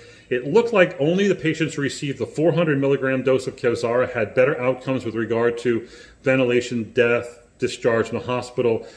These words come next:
So they suspended, um, their studies with two hundred milligrams. And they've gone ahead and they've done a phase three trial. The phase three trial did not meet its second-, its primary and secondary endpoints. Hence, uh, um, Sanofi has announced that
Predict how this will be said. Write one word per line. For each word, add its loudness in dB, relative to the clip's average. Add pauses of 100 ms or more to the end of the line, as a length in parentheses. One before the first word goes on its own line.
(200)
So -2
they 2
suspended, 0
um, -4
their 0
studies 0
with -6
two 0
hundred -4
milligrams. -4 (540)
And 0
they've 2
gone 2
ahead 2
and 0
they've 0
done 2
a -2
phase -2
three -4
trial. -2
The -6
phase 0
three -2
trial 2
did 0
not -2
meet 0
its -12
second-, -2
its -4
primary 0
and -4
secondary -2
endpoints. -2 (400)
Hence, -2 (420)
uh, 0 (200)
um, -2
Sanofi 0
has -2
announced -2
that 0